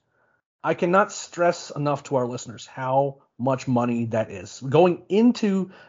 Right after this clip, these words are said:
this trade, the Braves had the nineteenth overall bonus pool in the entire draft.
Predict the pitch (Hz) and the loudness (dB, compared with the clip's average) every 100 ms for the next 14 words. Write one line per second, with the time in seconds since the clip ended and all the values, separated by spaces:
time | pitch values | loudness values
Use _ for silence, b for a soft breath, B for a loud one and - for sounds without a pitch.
0 | - 156 - - 151 117 110 - b b | 0 0 0 4 4 4 0 -8 b b
1 | 131 165 156 156 143 156 170 196 165 160 | 6 6 6 2 2 0 0 0 2 2
2 | 143 143 135 127 123 117 _ _ _ 120 | 4 4 6 6 2 -2 _ _ _ -2
3 | 131 127 - 127 117 113 113 107 95 95 | -2 -2 -4 -4 -2 -2 -2 -4 -4 -10
4 | - | -16